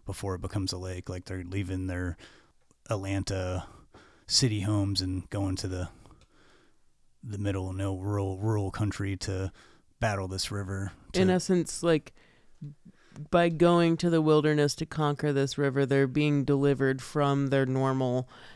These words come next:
Speaker 2: everyday, you know, run-of-the-mill just kind of grind. In doing that, in disappearing and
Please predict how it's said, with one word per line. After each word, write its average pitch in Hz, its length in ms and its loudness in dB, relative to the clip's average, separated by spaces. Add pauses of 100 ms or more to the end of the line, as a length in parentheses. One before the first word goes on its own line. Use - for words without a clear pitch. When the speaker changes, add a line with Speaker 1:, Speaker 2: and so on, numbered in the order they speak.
(140)
Speaker 2:
everyday, 131 1000 2 (320)
you 143 140 -4
know, 135 140 2
run-of-the-mill 127 680 2
just 120 240 -4
kind 127 240 0
of 117 340 0 (100)
grind. 117 520 0 (280)
In 147 280 2
doing 170 380 6
that, 123 280 2 (160)
in 170 200 4
disappearing 147 960 4 (120)
and 127 540 2